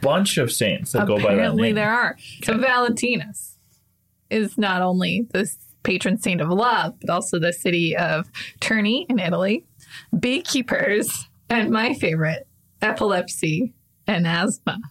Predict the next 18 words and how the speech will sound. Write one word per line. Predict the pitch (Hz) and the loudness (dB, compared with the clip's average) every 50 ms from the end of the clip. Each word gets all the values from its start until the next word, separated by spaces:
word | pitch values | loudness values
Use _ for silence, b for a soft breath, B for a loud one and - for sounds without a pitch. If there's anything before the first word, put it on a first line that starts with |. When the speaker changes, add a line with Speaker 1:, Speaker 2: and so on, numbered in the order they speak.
| - _ _ _ _ _ _ _ _ _ _ _ _ _ _ _ _ _ _ | -20 _ _ _ _ _ _ _ _ _ _ _ _ _ _ _ _ _ _
Speaker 2:
Perhaps | - - 247 240 220 - 220 214 208 - - | -4 -2 -2 0 0 0 0 0 0 -2 -2
Speaker 1:
<laughs> | - | 0
Speaker 2:
because | 247 240 - - - | 0 0 0 2 2
Speaker 1:
Oh, | 220 214 220 | 2 2 2
Speaker 2:
love | 214 208 214 220 214 226 | 2 2 2 2 2 2
Speaker 1:
favorite. | 233 - 320 - - - - - - - _ _ _ _ _ _ | 2 0 -2 -4 -10 -20 -20 -20 -20 -20 _ _ _ _ _ _
Speaker 2:
takes | - - - 214 208 - - - | -8 -4 -2 -2 -2 -2 -2 -2
your | 226 220 | -2 0
breath | 208 220 220 302 - | 0 0 -2 -2 0
away. | 294 294 277 269 269 285 311 320 - - - | 0 0 2 2 2 0 -2 -4 -8 -4 -2
Speaker 1:
Ooh, | 107 110 127 143 156 147 | 0 2 4 4 4 4
I | - 104 | 4 4
like | 107 110 110 113 120 - | 4 4 2 2 2 0
it. | - 104 85 - - - _ _ _ _ _ _ _ _ _ _ - | 0 0 0 0 -2 -8 _ _ _ _ _ _ _ _ _ _ -2
I | 107 | 0
like | 107 98 95 92 95 95 - | 2 2 2 2 0 0 -2
it. | - 90 - - - _ _ _ _ _ _ _ _ _ _ _ _ b b b b b b b b b b b b _ _ _ _ - | -2 -2 -2 -2 -8 _ _ _ _ _ _ _ _ _ _ _ _ b b b b b b b b b b b b _ _ _ _ -4
So | 156 - - 151 135 123 117 - - - | -2 0 2 4 4 4 4 2 0 -2